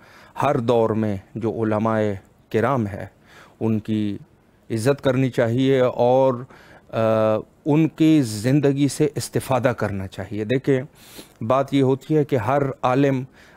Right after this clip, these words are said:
اپنے زمانے میں ہے، ہو سکتا ہے جب وہ چلا جائے تو اس کا، جیسے حدیث ابھی میں نے آپ کی خدمت میں تلاوت کی ہے کہ یہ ایک ایسا ستارہ ہوتا ہے کہ جو ڈوب جاتا ہے،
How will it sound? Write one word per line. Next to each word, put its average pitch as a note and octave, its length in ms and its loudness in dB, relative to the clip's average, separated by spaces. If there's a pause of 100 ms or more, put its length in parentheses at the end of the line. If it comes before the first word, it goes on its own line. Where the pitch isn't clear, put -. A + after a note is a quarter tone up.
(100)
اپنے D3+ 360 2
زمانے B2+ 420 2
میں A#2 140 0
ہے، A2+ 300 0 (760)
ہو C3 100 2
سکتا B2 360 0
ہے A2+ 100 4
جب A2 140 0 (100)
وہ A2 240 0 (260)
چلا C3 240 2
جائے A2 400 -2
تو A2+ 100 -6
اس G#2+ 120 -10
کا، A2 220 -2 (380)
جیسے A2 280 -2
حدیث A2+ 340 -2
ابھی A2 180 -2
میں A2 140 0
نے G#2+ 100 -2
آپ G2+ 180 -4
کی - 80 -12
خدمت A2+ 380 -4
میں G#2+ 160 -6
تلاوت A2 440 0
کی G2+ 220 -10
ہے G2+ 120 -10 (600)
کہ A2+ 100 -2
یہ A2+ 340 2
ایک A#2+ 160 0
ایسا A#2 240 -2
ستارہ B2 380 0
ہوتا A2+ 400 2
ہے B2 140 2
کہ A#2+ 100 -4
جو A2+ 120 -4
ڈوب C3 340 2
جاتا G#2 440 -4
ہے، F#2+ 80 -10